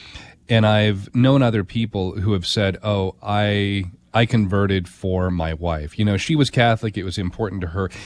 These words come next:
And at that point, that conversion, it might not be that heartfelt conversion then. You know, it's, it's doing it on behalf of someone else, where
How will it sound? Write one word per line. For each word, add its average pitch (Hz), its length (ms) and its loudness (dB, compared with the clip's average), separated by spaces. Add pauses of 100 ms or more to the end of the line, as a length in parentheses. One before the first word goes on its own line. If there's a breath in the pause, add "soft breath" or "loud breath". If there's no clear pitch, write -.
(440 loud breath)
And 127 120 4
at 120 120 2
that 151 240 2
point, 113 600 0 (380 soft breath)
that 110 240 0
conversion, 101 920 -2 (200)
it 110 160 0
might 110 340 0
not 104 360 -2
be 95 500 -2 (320)
that 98 220 0
heartfelt - 600 -4
conversion 87 640 -4
then. 78 280 -6
You 107 120 -2
know, 90 280 -2
it's, 104 420 -4
it's 117 200 0
doing 127 220 4
it 117 160 0
on 107 240 2
behalf 98 360 -2
of 95 100 -8
someone 98 280 0
else, 98 300 -2
where 92 240 -2